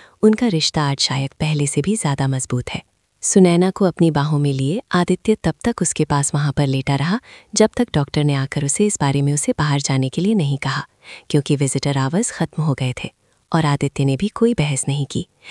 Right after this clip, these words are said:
क्योंकि अपनी जिद की वजह से वो सुनैना के treatment में कोई भी अड़चन लाना नहीं चाहता, इसीलिए वो doctor की बोलते ही चुपचाप उठकर बैठा। उसने सुनैना की नजरों को खुद पर notice किया और हल्के से अपने हाथों को उसके हाथों से अलग किया। सुनैना भी उसकी तरफ देख रही है।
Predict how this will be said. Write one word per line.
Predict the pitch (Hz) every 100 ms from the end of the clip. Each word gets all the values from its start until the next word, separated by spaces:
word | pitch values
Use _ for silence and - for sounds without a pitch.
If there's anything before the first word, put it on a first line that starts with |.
| - -
क्योंकि | - 214 240
अपनी | 233 240 240
जिद | 160 -
की | 156
वजह | 143 -
से | 139 185
वो | 208
सुनैना | - 156 139 139
के | 151
treatment | - 135 135 143 147
में | 208
कोई | - 151
भी | 165 226
अड़चन | 151 143 151
लाना | 143 135 131
नहीं | 135 147
चाहता, | 143 135 - - - _ - - -
इसीलिए | 160 151 143
वो | 143
doctor | 135 131 - 139
की | -
बोलते | 139 139 127 139
ही | 180
चुपचाप | - 170 - 170 -
उठकर | 151 - 131
बैठा। | 127 - - - _ _ -
उसने | 208 240 254
सुनैना | - 170 151 151
की | -
नजरों | 170 143 - 139
को | 208
खुद | - 165 -
पर | 165
notice | 147 131 131
किया | - 131 135 _ _ _ 160
और | 156
हल्के | 160 139 151
से | 151 214
अपने | 208 190
हाथों | 165 135 - 165
को | 202
उसके | 190 -
हाथों | 170 139 -
से | 147 226
अलग | 156 131 -
किया। | 131 120 - _ _ _
सुनैना | - 160 143 143
भी | 135 202
उसकी | 196 -
तरफ | - 156 139
देख | 131 -
रही | 127 127
है। | 135